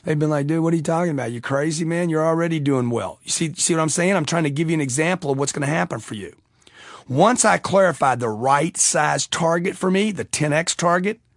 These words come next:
and avoided overwhelming myself with technicalities and how minutia, how am I gonna do it?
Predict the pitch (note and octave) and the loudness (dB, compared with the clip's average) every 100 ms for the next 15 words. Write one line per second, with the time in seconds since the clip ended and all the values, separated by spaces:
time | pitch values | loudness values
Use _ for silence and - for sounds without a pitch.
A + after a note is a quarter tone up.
0 | _ _ - F#3 D3+ C3 C3+ F3 F3+ F3 | _ _ -4 2 2 2 4 4 4 0
1 | - F3 D#3 C3+ D3 F#3 G3+ D#3 C3 - | 2 2 4 4 4 4 4 2 2 2
2 | D3+ C3+ B2 - D#3 - B2 - D3 D#3+ | 0 0 -2 -2 -4 -2 -4 0 2 0
3 | E3 F#3+ G3 - - - C3+ B2 - D3+ | 0 -2 -4 -6 -10 -6 -4 -2 -2 2
4 | D#3+ D#3 C3 C3 D#3 D#3+ G#3 G3+ F#3+ _ | 2 2 0 0 2 2 2 0 -4 _
5 | _ _ _ - D3+ F3 G3+ F#3 E3 F#3 | _ _ _ -6 2 4 4 2 2 2
6 | G#3+ | 0